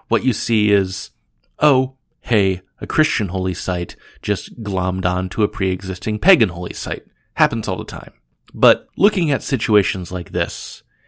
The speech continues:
it becomes apparent that pluralism and mere coexistence are not the same thing. It's possible for various sects to all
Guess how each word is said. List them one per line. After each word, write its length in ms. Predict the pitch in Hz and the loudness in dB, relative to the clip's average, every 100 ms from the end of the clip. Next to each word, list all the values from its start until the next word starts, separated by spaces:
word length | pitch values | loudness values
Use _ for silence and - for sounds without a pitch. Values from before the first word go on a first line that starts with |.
| _ _ | _ _
it 180 | - 123 | -8 -6
becomes 520 | 127 113 127 120 - - | -4 -2 -2 -2 -8 -12
apparent 560 | - - 120 101 95 - - | -4 0 2 0 -2 -10 -10
that 260 | - 92 - - _ _ - | -4 -4 -4 -18 _ _ -4
pluralism 840 | - 170 123 107 92 95 87 98 _ _ _ - | 4 6 6 4 2 -6 -8 -12 _ _ _ -4
and 440 | 113 101 95 95 - | 0 0 -2 -6 -4
mere 340 | 107 123 127 | 4 6 6
coexistence 1120 | 120 117 104 101 95 90 - 90 87 - - - _ _ _ _ | 4 4 4 4 -2 -4 -4 -6 -6 -12 -12 -18 _ _ _ _
are 220 | - 107 | 2 2
not 320 | 92 95 92 - | 4 2 2 -2
the 80 | |
same 320 | - - 85 82 | -6 -4 -6 -6
thing. 400 | - - - _ _ _ _ - - | -10 -10 -14 _ _ _ _ -20 -6
It's 160 | - - | -6 0
possible 500 | 180 165 - 127 123 | 4 4 2 -2 -2
for 240 | - 107 | 0 0
various 400 | 95 101 98 95 | 2 2 2 0
sects 360 | - 98 - - | -2 -4 -4 -6
to 180 | 107 95 | -2 0
all 340 | 90 90 - | -2 -4 -10